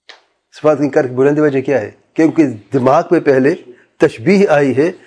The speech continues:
پھر اس تشبیہ کی بنیاد پر انہوں نے انکار کیا ہے، اس لیے کہا کل معطل مشبہ۔ اچھا، پھر تشبیہ کرنے والے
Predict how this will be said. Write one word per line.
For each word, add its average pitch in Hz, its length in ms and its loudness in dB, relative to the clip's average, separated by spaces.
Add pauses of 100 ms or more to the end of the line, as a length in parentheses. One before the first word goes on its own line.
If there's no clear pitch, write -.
(180)
پھر 165 100 0
اس 165 140 2
تشبیہ 175 380 -2
کی 170 60 -6
بنیاد 175 240 2
پر 180 80 0
انہوں 147 140 0
نے 156 60 0
انکار 127 260 0
کیا 92 260 -14
ہے، 78 60 -20 (540)
اس - 80 -6
لیے 156 100 2
کہا 151 160 0
کل 175 260 0
معطل 170 500 0
مشبہ۔ 117 380 -4 (880)
اچھا، 127 100 -8 (120)
پھر 123 180 -8
تشبیہ 147 240 -6
کرنے 139 260 -2
والے 113 260 -2